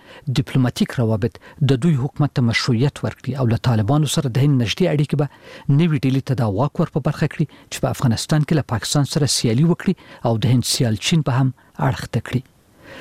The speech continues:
د لویدیځ یوه بله خپرونه، نیویارک ټایمز ورځپاڼې، بیا په یو مطلب کې د طالبانو تر واک لاندې د کابل تصویر ورکړی او لیکي، لارې کوڅې له خلکو ډکې دي، خو د خراب اقتصاد له امله پر دوکانونو هغسې بیروبار نشته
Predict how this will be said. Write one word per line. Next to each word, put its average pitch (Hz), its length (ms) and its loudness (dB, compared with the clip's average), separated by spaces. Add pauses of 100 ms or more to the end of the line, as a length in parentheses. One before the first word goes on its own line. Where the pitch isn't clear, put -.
(340)
د 160 100 2
لویدیځ 180 480 0
یوه 147 180 2
بله 143 180 -2
خپرونه، 113 480 0
نیویارک 123 380 -2
ټایمز 165 300 2
ورځپاڼې، 143 500 0
بیا 135 160 0
په 123 140 2
یو 110 160 2
مطلب - 300 -4
کې - 560 -4
د - 180 -4
طالبانو 127 460 2
تر 113 160 0
واک 123 240 0
لاندې 143 420 -2
د - 160 -4
کابل 139 380 0
تصویر 117 420 -2
ورکړی 117 460 0
او 110 160 0
لیکي، 151 320 0 (520)
لارې 170 320 2
کوڅې 160 260 0
له 120 80 -4
خلکو 135 320 0
ډکې - 240 -4
دي، 104 80 -2 (240)
خو 139 140 0
د - 80 -4
خراب 131 260 2
اقتصاد 110 460 -2
له 113 120 0
امله 131 300 4
پر 135 180 0
دوکانونو 127 460 2
هغسې 113 380 -4
بیروبار 113 420 0
نشته 160 260 -2